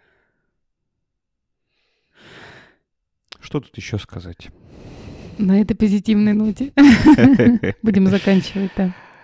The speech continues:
Speaker 1: Поговорили про счастье, попытались
Speaker 2: Рас-, раскрыть тему.
Speaker 1: раскрыть тему, да, даже прочитали определение из Википедии, в конце
Speaker 2: Мгм.
Speaker 1: концов.
Speaker 2: Да.
Speaker 1: <laughs> Ам, да всё сказали, наверное, уже всё.
Speaker 2: Да.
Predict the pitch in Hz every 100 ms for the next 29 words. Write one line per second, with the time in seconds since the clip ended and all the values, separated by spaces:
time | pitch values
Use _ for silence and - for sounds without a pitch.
0 | - _ _ _ _ _ _ _ _ 101
1 | 92 107 110 92 - 82 - 135 - 98
2 | - _ _ _ _ _ _ _ _ -
3 | - 78 73 76 - - - _ _ _
4 | _ _ _ _ - 214 208 294 240 196
5 | 226 214 - 185 180 165 - 92 - -
6 | 87 - 117 101 87 90 80 80 - -
7 | - - 80 76 - - 85 113 107 90
8 | - 92 87 90 - 247 185 208 208 -
9 | _ - - 190 208 190 - - - -
10 | - - - 117 - - - - - -
11 | 98 - - 98 95 92 92 92 92 -
12 | _ _ _ _ _ _ _ _ _ _
13 | _ _ _ _ _ _ _ _ _ _
14 | _ _ _ _ 90 95 - - 104 87
15 | 113 87 80 90 90 92 202 185 190 180
16 | 180